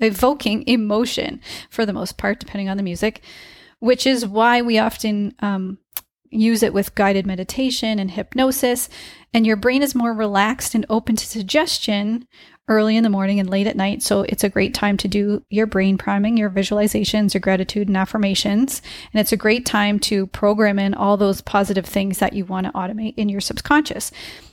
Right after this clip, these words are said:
So because music calms, people who speak musically, who add notes, almost like a melody,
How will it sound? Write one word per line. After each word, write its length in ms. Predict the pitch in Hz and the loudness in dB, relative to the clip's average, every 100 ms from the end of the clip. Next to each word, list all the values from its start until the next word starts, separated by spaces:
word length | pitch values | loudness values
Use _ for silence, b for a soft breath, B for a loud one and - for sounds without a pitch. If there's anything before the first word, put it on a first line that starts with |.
| B - | B -2
So 400 | - 254 240 - _ _ - | 2 4 2 -2 _ _ -8
because 320 | 226 285 285 | 0 2 4
music 480 | 277 277 254 247 _ | 4 4 2 -4 _
calms, 440 | - 202 226 247 | -4 -2 -2 -4
people 360 | - 262 254 262 | -2 -4 0 -2
who 200 | 262 247 | -2 -6
speak 680 | - - 233 226 - - _ _ _ _ | -6 -4 -2 -2 -6 -16 _ _ _ _
musically, 920 | 220 220 285 247 226 196 208 277 392 _ _ - | 0 2 2 0 -2 -6 -4 -6 -8 _ _ -4
who 80 | |
add 380 | - 202 196 202 - | 2 2 2 -4 -6
notes, 760 | 208 202 233 359 - - - - B B _ | -2 2 0 -2 -6 -6 -4 -8 B B _
almost 400 | 220 220 202 - | 0 2 0 -2
like 140 | 196 | -2
a 60 | 196 | -2
melody, 640 | 196 190 202 196 226 330 | -2 -2 -2 -2 -2 -4